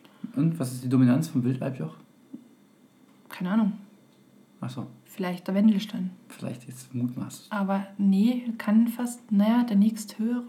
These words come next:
Speaker 2: hm.
Speaker 1: Ich muss sagen, ich hätte das ja eben indirekt schon gefragt. Ähm, hab gedacht, du hast vielleicht on the fly nachgeschaut, macht nichts, überhaupt kein Problem. Ich werde in der Zeit, ähm, ein paar Daten zu, zur Tour nennen.
Speaker 2: Mach das mal.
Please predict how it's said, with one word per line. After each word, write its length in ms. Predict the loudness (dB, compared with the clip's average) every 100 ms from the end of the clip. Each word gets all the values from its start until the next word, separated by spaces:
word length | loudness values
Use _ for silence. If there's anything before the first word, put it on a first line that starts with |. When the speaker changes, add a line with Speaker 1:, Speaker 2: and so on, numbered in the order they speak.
| 2
Speaker 2:
hm. 360 | 6 6 4 -8 _ -20 -20 -20 -12 0
Speaker 1:
Ich 60 |
muss 160 | 2 6
sagen, 120 | 4
ich 100 | 4
hätte 100 | 0
das 60 | 0
ja 80 |
eben 360 | 4 4 4 -2 -4
indirekt 340 | -2 -2 -4
schon 120 | -6
gefragt. 400 | -6 -6 -8 -10 -14 -6
Ähm, 220 | -6 -6 -12 _ _ -12
hab 100 | -8
gedacht, 240 | -8 -10
du 80 | -12
hast 140 | -12
vielleicht 220 | -10 -12 -12 -20 -20 -20 -6
on 160 | 0 2
the 60 | 2
fly 180 | 0 0
nachgeschaut, 320 | -2 -4 -4
macht 200 | -4 -6
nichts, 220 | -12 -6
überhaupt 220 | -4 -2
kein 80 | -4
Problem. 240 | -6 -8 -10 -18 -20 -14 -4
Ich 240 | -4 -2
werde 140 | -2
in 60 | 0
der 80 | 0
Zeit, 360 | 0 0 -2 -2
ähm, 300 | 0 0 -2
ein 20 |
paar 160 | -6 -4
Daten 240 | -2 -2
zu, 200 | -6 -16
zur 180 | -10 -10
Tour 240 | -6 -6 -6 -6
nennen. 300 | -2 -2 -4 -8
Speaker 2:
Mach 160 | -10 -8
das 140 | -10
mal. 100 | -12